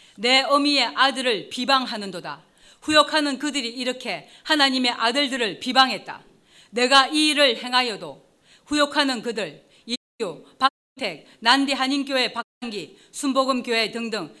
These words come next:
이들이 악을 행해도 내가 잠잠하였더니, 하나님께서 잠잠하였더니,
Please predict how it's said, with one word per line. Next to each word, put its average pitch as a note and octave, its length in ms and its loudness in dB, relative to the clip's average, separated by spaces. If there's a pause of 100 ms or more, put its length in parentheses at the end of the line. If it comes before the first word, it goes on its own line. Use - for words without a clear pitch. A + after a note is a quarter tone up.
(120)
이들이 C#4 520 -2
악을 C4+ 340 4
행해도 A#3+ 540 -6 (120)
내가 G#3+ 500 2
잠잠하였더니, A#3+ 1000 -4 (320)
하나님께서 C4 800 0
잠잠하였더니, G#3+ 1120 -6